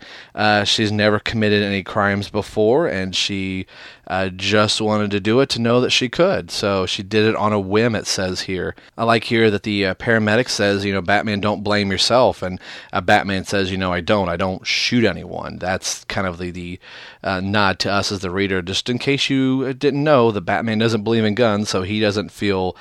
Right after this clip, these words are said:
bad. He feels perplexed that why, why is this going on in the city? This is just a total random act that makes no sense. Um, at the bottom of page seven here and leading into,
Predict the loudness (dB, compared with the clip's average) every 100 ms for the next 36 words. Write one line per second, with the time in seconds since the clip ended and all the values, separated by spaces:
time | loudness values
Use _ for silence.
0 | -18 -20 4 8 10 8 4 -4 0 0
1 | 0 -4 -8 0 2 2 0 -6 -6 -2
2 | 2 6 6 4 0 -6 -18 -20 -20 -6
3 | 2 6 6 4 2 2 0 0 2 2
4 | 0 0 0 0 2 2 0 -2 -2 -6
5 | -6 0 2 4 2 0 0 2 2 0
6 | -2 -10 -20 -20 _ 0 2 0 -6 -2
7 | -2 -2 -4 -2 0 -2 0 0 0 -6
8 | -12 -16 -20 -20 -20 -20 -20 -20 _ 2
9 | 4 2 -2 -6 -2 -2 4 6 6 4
10 | 2 2 2 4 6 4 4 4 4 4
11 | 2 2 4 2 2 0 2 4 4 0